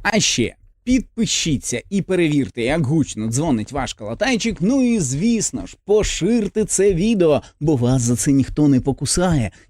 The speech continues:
Киньте своїм друзям, знайомим, можете собі на сторінку в Facebook, все це допомагає алгоритмам Ютубу показати, що відео і справді цікаве. Ну а якщо у вас є зайві гроші, то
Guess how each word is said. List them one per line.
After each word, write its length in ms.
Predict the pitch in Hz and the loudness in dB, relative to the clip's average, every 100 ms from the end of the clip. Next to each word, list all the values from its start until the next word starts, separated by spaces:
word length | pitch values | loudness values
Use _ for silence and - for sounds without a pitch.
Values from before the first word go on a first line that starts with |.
| - | -4
Киньте 340 | 233 220 214 | -2 0 -2
своїм 380 | 220 226 190 127 | 0 2 2 2
друзям, 480 | 208 220 143 135 127 | 2 2 2 2 0
знайомим, 680 | 160 247 233 220 160 123 - _ | 2 0 2 2 2 0 -2 _
можете 360 | 127 165 170 156 | -6 -4 -6 -6
собі 220 | 156 156 | -4 -2
на 100 | 180 | -2
сторінку 400 | - 208 220 196 | -2 0 0 -2
в 80 | 175 | -2
Facebook, 360 | 196 165 147 170 | 0 0 0 -4
все 300 | - 123 135 | -2 0 0
це 140 | 156 | 0
допомагає 540 | 151 - 156 143 170 165 | 0 0 0 2 0 0
алгоритмам 540 | 156 180 190 175 175 | 0 0 0 0 0
Ютубу 380 | 160 190 185 160 | 0 0 -2 -2
показати, 540 | 131 123 135 180 165 - _ | -6 -4 0 0 -2 -6 _
що 160 | - 101 | -10 -4
відео 280 | 104 113 123 | -2 0 0
і 60 | |
справді 400 | 127 - 170 170 | 0 -2 -2 0
цікаве. 480 | 170 208 240 214 120 - _ - | -2 -4 -2 0 -2 -6 _ -8
Ну 200 | 320 - | -2 0
а 80 | 127 | 0
якщо 320 | 120 - 202 | 0 0 0
у 60 | |
вас 200 | 123 107 | 0 -2
є 100 | 120 | -4
зайві 300 | 104 131 104 | -4 -4 -4
гроші, 520 | 95 107 - - 269 - - _ | -8 -10 -8 -4 -2 -4 -8 _
то 460 | - 156 220 202 135 | -2 2 4 2 -2